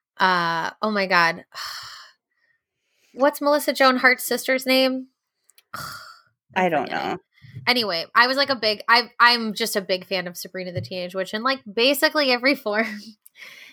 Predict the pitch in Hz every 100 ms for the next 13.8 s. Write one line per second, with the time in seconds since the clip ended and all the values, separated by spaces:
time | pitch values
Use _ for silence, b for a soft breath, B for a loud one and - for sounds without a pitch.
0 | B - 220 214 208 202 202 190 185 190
1 | - 247 202 156 - - 160 147 151 147
2 | 151 - 156 156 - - - _ _ _
3 | 247 302 233 208 269 254 330 339 - 277
4 | 262 - 220 214 208 196 - _ _ _
5 | _ - 240 269 262 262 240 233 196 -
6 | 214 202 180 - 185 180 - 202 190 180
7 | 180 - _ _ - - _ - 233 208
8 | 196 202 - 208 190 180 - _ _ _
9 | _ _ - - 220 262 254 247 247 247
10 | 254 254 262 269 262 _ b b b 220
11 | 202 202 185 240 269 302 285 294 285 277
12 | 277 277 294 285 285 233 233 214 214 220
13 | 220 220 - 220 214 220 147